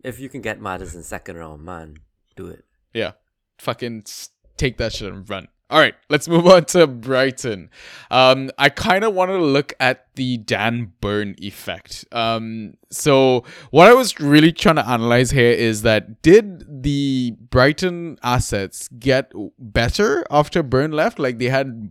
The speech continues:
Speaker 2: more chances of winning aerials or more chances of tackles and clearances and all that shit. Or maybe did, like, you know, the Newcastle team get better sort of thing, right? So I kinda just looked at, like,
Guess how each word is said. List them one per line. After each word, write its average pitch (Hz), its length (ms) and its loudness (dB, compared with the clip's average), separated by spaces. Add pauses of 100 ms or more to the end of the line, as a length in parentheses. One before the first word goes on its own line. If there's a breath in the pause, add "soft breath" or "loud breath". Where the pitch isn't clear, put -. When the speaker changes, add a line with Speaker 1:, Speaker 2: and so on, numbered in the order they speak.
(120)
Speaker 2:
more 120 280 -2
chances 139 400 -8
of 151 160 -4
winning 170 200 -4
aerials 120 480 -4
or 113 120 -6
more 117 160 -8
chances 143 320 -10
of 151 180 -6 (320 loud breath)
tackles 147 480 0
and 113 140 -8
clearances 147 480 -4
and 104 100 0
all 104 120 -4
that 98 120 -10
shit. 95 260 -10 (280 loud breath)
Or 220 340 6
maybe 208 340 -2
did, 190 240 -2
like, 180 320 0
you 175 60 -4
know, 165 180 -2
the 139 120 -4
Newcastle 143 560 0
team 135 260 -4
get 117 340 -2
better 101 300 -4
sort 95 220 -8
of 92 100 -12
thing, 76 160 -10
right? 123 240 -8
So 160 100 -2
I 160 140 2
kinda 185 300 -2
just 165 180 -8
looked 156 300 0
at, 127 160 -2
like, 117 360 -2